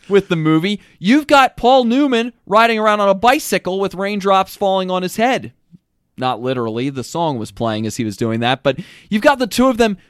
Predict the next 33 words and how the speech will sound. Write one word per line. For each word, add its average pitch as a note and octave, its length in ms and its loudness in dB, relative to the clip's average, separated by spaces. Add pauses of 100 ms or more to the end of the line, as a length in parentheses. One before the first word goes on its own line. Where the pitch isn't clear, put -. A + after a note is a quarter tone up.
(140)
cracking B3+ 500 2
jokes C4 460 4
with A3+ 160 0
each F#3 180 -6
other D#3 340 0 (240)
as G#3 140 -6
they're B3 180 2
on C4 120 4
the A#3+ 80 2
run C4 260 4
from C4 180 -4
the A#3 80 2
law. B3+ 540 2 (120)
And G3 120 -2
you're A3 120 2
like, A3+ 300 0 (580)
"What G#4+ 100 -6
exactly D#4 440 -2
is G#3+ 140 -4
going G#3+ 300 2
on F#4 240 2
here? G#3 320 -4 (120)
This A3+ 220 -4
is, A3 220 -6
this A3 180 -6
is E3 160 -10
not G#3 260 0
what G#3 100 -2
I G3 100 2
expected." G3 520 -6
But G#3+ 240 2
it A#3+ 280 -10
worked G3+ 840 -6